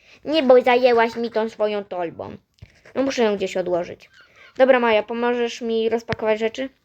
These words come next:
Mhm. Ojeju, mama, ile ty tego tu nabrałaś? No co, no musiałam, y, wa-, nas przyszykować. A nie wiedziałyście, gdzie jedziemy, więc ja to zrobiłam. Ale zawsze ty to robisz.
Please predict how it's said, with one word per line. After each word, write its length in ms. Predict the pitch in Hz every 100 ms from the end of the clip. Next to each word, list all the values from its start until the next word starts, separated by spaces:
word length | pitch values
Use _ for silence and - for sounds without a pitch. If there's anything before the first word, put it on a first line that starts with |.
| -
Mhm. 300 | 220 240 262 _ _ - - _ - - -
Ojeju, 420 | 202 254 285 208
mama, 300 | 247 233 196
ile 160 | 214 214
ty 100 | -
tego 180 | 185
tu 120 | 180 175
nabrałaś? 580 | 175 165 160 170 - _ _ _ _ _
No 80 | 302 427
co, 220 | - 240
no 120 | 196
musiałam, 460 | 208 269 370 233 202
y, 680 | 196 285 254 - 185 180 175
wa-, 240 | 185 -
nas 240 | 185 196
przyszykować. 800 | - - - 311 - 269 190 - - _ _ _ _ _ -
A 80 |
nie 180 | 392 494 403
wiedziałyście, 680 | 247 208 196 190 - 185 180
gdzie 220 | 175 180
jedziemy, 420 | 175 170 175 254
więc 340 | 190 359 -
ja 160 | - 170
to 120 | 170
zrobiłam. 440 | 160 165 135 92 - _ _ _
Ale 140 | 214 202
zawsze 300 | 214 202 180
ty 100 | -
to 100 | -
robisz. 380 | - - -